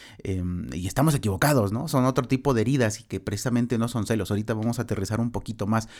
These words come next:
porque cuando yo escuché esto, puf, me voló la cabeza, ¿va? Pero bueno, nos regresamos a esta parte de la,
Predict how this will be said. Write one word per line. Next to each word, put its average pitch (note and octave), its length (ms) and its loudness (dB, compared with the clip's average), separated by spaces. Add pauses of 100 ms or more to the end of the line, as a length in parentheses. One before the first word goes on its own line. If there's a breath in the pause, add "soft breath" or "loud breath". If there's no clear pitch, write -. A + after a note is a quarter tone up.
(140 loud breath)
porque - 180 -10
cuando G#2+ 220 2
yo C3 80 0
escuché E3 360 -2
esto, C3+ 260 -4
puf, F#2+ 340 -4
me F#2+ 80 -2
voló F2+ 260 -2
la A#2 140 -2
cabeza, - 400 -8 (200)
¿va? C3 180 -2 (440 loud breath)
Pero B2 160 4
bueno, A2 220 4
nos G#2 120 0
regresamos C#3+ 460 0
a E3+ 40 2
esta D#3 220 -6
parte A2 300 0
de A#2+ 140 0
la, B2 340 0